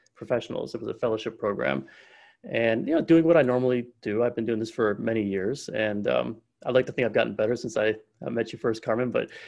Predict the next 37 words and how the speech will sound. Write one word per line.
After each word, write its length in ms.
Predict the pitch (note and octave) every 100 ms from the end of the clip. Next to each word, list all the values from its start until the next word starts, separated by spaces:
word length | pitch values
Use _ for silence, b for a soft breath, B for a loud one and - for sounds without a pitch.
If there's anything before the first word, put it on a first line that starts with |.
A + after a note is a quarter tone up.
| B
in 80 | B2
this 140 | C3 -
particular 440 | - C#3+ C#3+ A#2
day, 440 | A2+ C3 A2 G2+ -
um, 400 | - B2 B2 A#2 _ _ _ _ _ -
within 300 | C3 B2 B2
four 240 | A#2 D3 C#3
hours 280 | C3+ A2+ G2+
of 100 | F#2+
doing 160 | A#2+
what 120 | G#2+
I 60 | G2+
do, 420 | G#2+ F3+ A#2+ A2+ B B B B B B -
one 220 | A#2+ C3+
of 40 | D3
the 60 |
participants, 800 | D3 C3 G#2 G#2+ G#2+ A2 - - -
uh, 100 | -
who 100 | A2+
was 120 | G#2+
an 60 | A2
African-American 520 | A2 - G#2+ G2+ G#2
man, 220 | F#2+ F#2+
said, 380 | G2 - G#2 -
um, 360 | - C2 - - _ _ _ - -
"I, 40 |
I, 340 | B2 - A#2+ B2 -
I'm 160 | B2
done. 260 | A#2+ B2+ G2+ - _ _ _ -
Uh, 260 | B2 A#2 -
I 60 |
don't 80 | A#2
wanna 140 | A2+ A2
listen 220 | A2+ A2
to 100 | -
you 40 |
anymore." 400 | - C2 - -